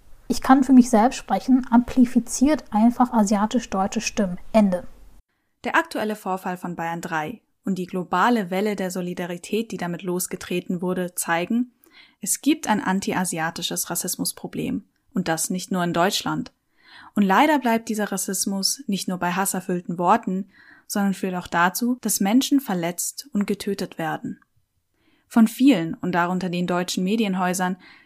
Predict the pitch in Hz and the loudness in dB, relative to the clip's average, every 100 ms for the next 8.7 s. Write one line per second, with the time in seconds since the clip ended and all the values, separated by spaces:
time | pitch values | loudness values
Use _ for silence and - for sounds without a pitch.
0 | _ 220 294 - 202 202 185 185 180 170 | _ 2 2 2 0 0 -2 -4 -2 -4
1 | - 180 180 - 175 190 190 - 185 202 | -2 -4 -4 -6 -6 -6 -6 -4 -4 -4
2 | 202 - 190 220 220 180 170 - - 165 | -4 0 2 4 2 -2 -4 -6 -8 -8
3 | 160 - - - _ _ _ _ _ _ | -8 -8 -12 -20 _ _ _ _ _ _
4 | - 202 214 247 - 277 269 - - - | -2 0 2 0 2 2 2 -2 -8 -10
5 | - 196 180 - 185 185 190 180 - 185 | -10 -4 -4 -2 -4 -2 -4 -4 -2 -2
6 | 180 - 240 240 254 233 226 247 247 _ | -2 0 0 0 2 2 2 2 0 _
7 | _ _ 226 226 240 262 226 247 269 - | _ _ 2 4 2 0 2 4 2 -2
8 | 170 160 165 156 - - 196 | -6 -4 -6 -6 -6 -8 -10